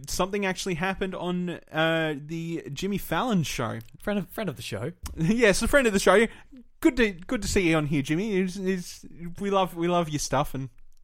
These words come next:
Speaker 1: you know, glad you're listening to us. <laughs>
Speaker 2: Yeah.
Speaker 1: Anyway, on the Jimmy Fallon show, uh, whether you've seen this or not, um, I, uh, they've actually done a cover of an Ariana Grande song, uh, with Ariana Grande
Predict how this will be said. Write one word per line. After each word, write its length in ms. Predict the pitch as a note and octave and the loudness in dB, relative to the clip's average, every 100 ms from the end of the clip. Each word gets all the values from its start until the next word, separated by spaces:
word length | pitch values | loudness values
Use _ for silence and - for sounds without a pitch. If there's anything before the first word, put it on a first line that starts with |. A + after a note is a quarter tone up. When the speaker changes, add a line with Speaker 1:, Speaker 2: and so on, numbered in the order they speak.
| - - - | -20 -20 -8
Speaker 1:
you 80 | A#2+ | -8
know, 80 | A#2+ - C#3 | -8 -12 2
glad 220 | E3 D#3+ | 4 4
you're 80 | C#3 | 2
listening 260 | C#3 C3 A#2+ | 0 0 -2
to 140 | B2 | -6
us. 160 | G3+ - - - _ - - _ - | -8 -14 -20 -20 _ -20 -20 _ -4
<laughs> 100 | - - - - - _ - - - - | 0 2 0 -2 -18 _ -16 -12 -10 -12
Speaker 2:
Yeah. 180 | - A2 F3 A#3+ | -12 -12 -10 0
Speaker 1:
Anyway, 400 | G3 E3+ C3+ B2 A#2 - | 4 4 4 2 -4 -2
on 160 | G3 B3+ | 4 6
the 80 | G#3 | 4
Jimmy 300 | G#3+ A#3 G3 | 2 0 0
Fallon 480 | - A3 C#4+ A3 | 4 4 6 4
show, 420 | E3+ - C3+ A2+ A2 | 0 0 0 0 -2
uh, 380 | B2 B2+ B2 | -2 0 0
whether 260 | B2 B2+ C3 | -2 -2 -2
you've 240 | B2+ B2+ | -2 -4
seen 240 | - B2+ A#2+ | -6 -6 -4
this 220 | A#2 - | -4 -4
or 80 | A2+ | -6
not, 360 | G#2+ A2+ - | -4 -8 -8
um, 500 | B2+ A#2 A2+ A2+ A2+ - | -6 -4 -2 -4 -6 -6
I, 180 | A#2+ A#2 A2+ - _ _ _ - - - | -4 -4 -6 -20 _ _ _ -20 -20 -4
uh, 440 | C3+ C3 B2+ B2+ B2+ C3 | 2 2 2 0 -4 -6
they've 240 | B2+ C#3+ C#3 | 0 0 0
actually 480 | C#3 D#3 - E3+ C#3+ | -4 -4 -4 -6 -6
done 320 | B2+ C3 B2+ | -2 -2 0
a 180 | A#2 B2 | -4 -6
cover 300 | - C3 C3 | -2 -2 -2
of 280 | A2+ A#2 A#2 | -2 -2 -2
an 140 | A#2 | -6
Ariana 480 | F#2+ A#2+ A#2 A#2 A2+ | -4 -2 -2 -4 -4
Grande 520 | B2 C#3 D3 A2+ A2 | -4 -2 -2 -4 -6
song, 340 | - A2 F3+ - - | -6 -4 -6 -8 -12
uh, 260 | A#2 A2+ A2 | -6 -4 0
with 160 | C#3+ C#3 | 0 0
Ariana 500 | B2+ B2 A#2+ A#2 A2 | 0 0 0 -2 -4
Grande 440 | A2 A2 A#2+ E3+ | -6 -6 -6 -8